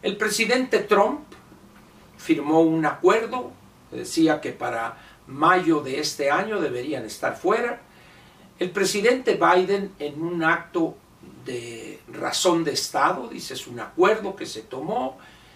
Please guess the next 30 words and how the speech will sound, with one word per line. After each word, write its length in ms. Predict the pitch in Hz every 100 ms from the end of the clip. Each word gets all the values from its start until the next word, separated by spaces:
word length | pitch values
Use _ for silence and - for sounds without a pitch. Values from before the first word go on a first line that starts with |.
| -
y 500 | 165 160 160 151 -
no 260 | 160 185 208
le 200 | 185 185
echa 240 | 180 185
la 180 | - -
culpa 500 | 165 156 151 147 -
a 100 | -
Trump 360 | 135 123 131 -
para 220 | 117 107
nada, 480 | 110 185 226 262 -
o 40 |
sea, 120 | -
es 140 | - -
una 280 | 120 117 - - - -
continuidad. 880 | 143 131 127 117 127 160 233 247 - - - - - - - _ -
Y 140 | 202
dice 400 | 214 311 - 254
algo 380 | 233 247 240 220
que 120 | -
vale 260 | 165 180 185
la 220 | 151 147
pena 500 | - 151 147 147 147 - _ _ _ _ - _ _ _
señalar. 680 | - - - 120 95 90 - - - _ _ _ _ _ _ _ _ _ _ _ _ _ _ _ - 156
"Yo 220 | 226 285
no 200 | 294 254
voy 280 | 220 247 254
a 180 | 240 202
arriesgar", 840 | 180 156 143 123 120 165 165 156
dice, 320 | 127 - -
como 320 | - - -